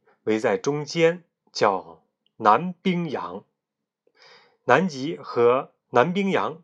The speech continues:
大部分都是冰，那儿太冷了，以至于水全变成了冰。如果我们想将这些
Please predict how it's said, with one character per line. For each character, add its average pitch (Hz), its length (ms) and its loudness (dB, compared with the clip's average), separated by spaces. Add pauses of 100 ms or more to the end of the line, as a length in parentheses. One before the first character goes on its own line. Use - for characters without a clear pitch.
大 131 180 4
部 110 120 -2
分 98 160 -8
都 104 140 -2
是 101 120 -8
冰， 143 340 -6 (500)
那 113 100 -2
儿 98 60 0
太 - 440 -2
冷 90 260 -12
了， 92 180 -12 (220)
以 127 140 -4
至 185 160 -2
于 180 120 -2
水 107 380 -8
全 117 280 -10
变 107 220 -2
成 95 120 -12
了 110 80 -4
冰。 139 340 -6 (1040)
如 190 220 2
果 202 140 4
我 143 80 0
们 127 180 -2
想 101 300 -4
将 147 240 0
这 151 120 -4
些 143 460 -2